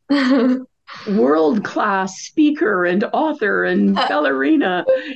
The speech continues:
Speaker 2: is right there before them. It's magnificent.
Speaker 1: <laughs>
Speaker 2: It is. It's
Speaker 1: Yeah.
Speaker 2: awesome.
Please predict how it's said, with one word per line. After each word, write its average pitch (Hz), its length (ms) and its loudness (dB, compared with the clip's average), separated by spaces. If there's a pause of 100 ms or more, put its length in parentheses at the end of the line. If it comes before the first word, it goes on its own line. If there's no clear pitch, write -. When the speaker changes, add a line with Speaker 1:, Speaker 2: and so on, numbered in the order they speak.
Speaker 2:
is - 220 0
right 294 340 0
there 254 220 -2
before 262 540 -4
them. 196 340 -4 (460)
It's 254 320 -4
magnificent. 370 1120 0
Speaker 1:
<laughs> - 40 -20 (420)
Speaker 2:
It 254 200 -2 (260)
is. 165 260 0
It's - 200 -2
Speaker 1:
Yeah. - 40 -2
Speaker 2:
awesome. 190 800 -2